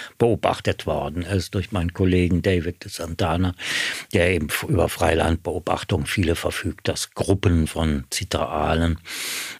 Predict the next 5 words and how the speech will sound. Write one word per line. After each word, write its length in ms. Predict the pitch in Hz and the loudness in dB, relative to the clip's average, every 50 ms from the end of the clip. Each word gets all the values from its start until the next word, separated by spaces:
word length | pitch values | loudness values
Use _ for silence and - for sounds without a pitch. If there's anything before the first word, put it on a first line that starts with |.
| - - - - | -10 -10 -4 -4
tatsächlich 920 | - 82 82 82 - - 82 76 - - 87 80 78 - - - - - - | 0 0 0 0 0 0 0 0 0 0 2 2 2 2 -2 -6 -8 0 2
jagen 580 | 92 78 73 71 76 78 82 98 98 98 107 | 2 2 4 2 0 2 4 4 6 6 4
und 560 | - 95 90 85 87 82 80 - - - - - - | 4 2 2 4 4 2 2 0 -4 -12 -8 -2 0
Elektrofischerei 960 | 95 85 82 - - - - 98 - - 127 - - 92 - 85 82 82 101 | 2 2 2 0 0 0 0 0 2 2 2 2 2 2 2 0 2 2 4
betreiben, 800 | 98 107 - - - - 82 80 80 85 90 92 107 104 104 | 2 2 0 -2 -4 -2 0 2 2 2 4 6 6 4 4